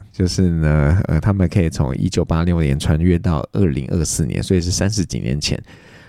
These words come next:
那当然很多这个你会看到现代人的行为，就觉得这个好怪哦。所以呢，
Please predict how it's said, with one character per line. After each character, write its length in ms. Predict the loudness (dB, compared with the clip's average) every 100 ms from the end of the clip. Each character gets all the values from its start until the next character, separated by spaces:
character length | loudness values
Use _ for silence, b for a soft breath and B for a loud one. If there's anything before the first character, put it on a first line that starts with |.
| B
那 120 | -2 0
当 180 | 2
然 80 | 0
很 300 | 0 -4 -2
多 280 | 2 4 2 -2 _ _ -6
这 140 | 0
个 240 | 2 2 0
你 80 | 0
会 160 | 0
看 280 | 0 -2 -2
到 200 | 0 0
现 240 | 0 0 0
代 160 | 0
人 160 | 0 -2
的 80 | -2
行 160 | 0
为， 60 | -2
就 60 |
觉 120 | 0 -4
得 60 |
这 140 | -2 -4
个 60 |
好 240 | -4 -4 -4 -4 -4
怪 380 | -2 0 0 -2
哦。 220 | -4 -8 _ _ _ _ _ _ _ -20 -20 B B B B -6
所 200 | -2 0
以 40 |
呢， 280 | 2 2